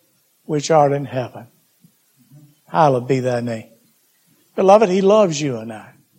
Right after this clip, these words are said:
And he's demonstrated it over and over in the scriptures. This is just a little example in Romans, how God's in control of everything because of his love to you and I.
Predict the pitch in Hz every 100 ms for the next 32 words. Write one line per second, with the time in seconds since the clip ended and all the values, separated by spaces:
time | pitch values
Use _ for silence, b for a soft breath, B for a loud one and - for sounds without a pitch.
0 | _ _ _ _ _ _ _ _ _ _
1 | _ - 185 175 156 139 214 202 - 196
2 | 170 143 131 135 202 226 190 156 139 151
3 | 202 208 165 156 143 143 - 220 175 -
4 | - - - _ b b b b 196 185
5 | 196 170 180 175 170 196 175 165 151 196
6 | 202 180 156 156 175 214 202 147 143 170
7 | 151 185 202 185 180 170 156 - 214 202
8 | - B B - 185 214 214 - 185 175
9 | 156 202 202 185 165 156 190 208 202 -
10 | 180 196 190 180 202 190 165